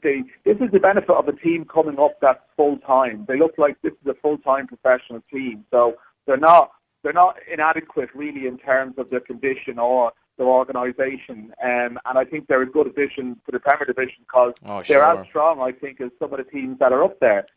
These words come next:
Speaker 2: Definitely.
Speaker 1: Um, so I, I fancy them against Rovers on Friday to, to, to certainly not lose the game. Um, I just, I just think, you know, they're a team with a strong spine that is capable of doing an element of containment, and if they have some of their better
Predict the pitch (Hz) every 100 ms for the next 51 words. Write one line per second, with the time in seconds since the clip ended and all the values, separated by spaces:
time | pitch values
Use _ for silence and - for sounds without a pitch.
0 | _ - 113 139 - - 359 - _ -
1 | 254 262 269 233 269 285 254 131 110 -
2 | 160 156 - 170 170 156 151 139 - 165
3 | 151 - 151 139 - 156 143 _ _ -
4 | - - 170 165 160 151 170 202 165 151
5 | 127 113 101 - 143 143 143 139 131 _
6 | _ 151 160 190 196 - 190 185 - 190
7 | 170 _ _ _ 160 170 151 - 160 156
8 | - 185 180 160 147 - 180 170 160 156
9 | - 165 160 139 131 _ _ _ _ 156
10 | 147 151 147 _ 185 180 180 _ 151 143
11 | 143 - 139 135 135 135 127 _ _ _
12 | _ 160 156 170 196 180 165 165 - 151
13 | - 170 175 147 - - 160 170 160 -
14 | 208 180 165 170 147